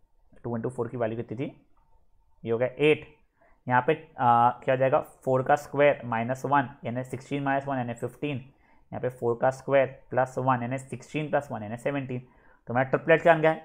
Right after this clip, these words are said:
एट, फ़िफ़्टीन, सेवनटीन, देखो सेवनटीन एक मेंबर है, समझा, सिंपल था ये वाला।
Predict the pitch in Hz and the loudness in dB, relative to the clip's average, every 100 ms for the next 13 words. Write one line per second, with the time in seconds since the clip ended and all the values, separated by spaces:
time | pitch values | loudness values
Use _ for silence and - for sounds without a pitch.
0 | - 135 139 - _ _ _ _ _ 123 | -4 0 0 -2 _ _ _ _ _ -12
1 | 113 - 139 120 - _ _ _ 127 127 | -10 -8 -8 -10 -14 _ _ _ -4 -4
2 | 131 135 117 117 131 120 117 127 127 117 | -4 -6 -6 -6 -4 -6 -6 -6 -6 -4
3 | 120 117 120 _ _ _ _ _ _ _ | -2 -4 -6 _ _ _ _ _ _ _
4 | _ _ - 165 214 226 - - _ _ | _ _ -2 6 8 8 4 -20 _ _
5 | - 160 160 202 220 220 214 | -10 -4 4 6 10 10 10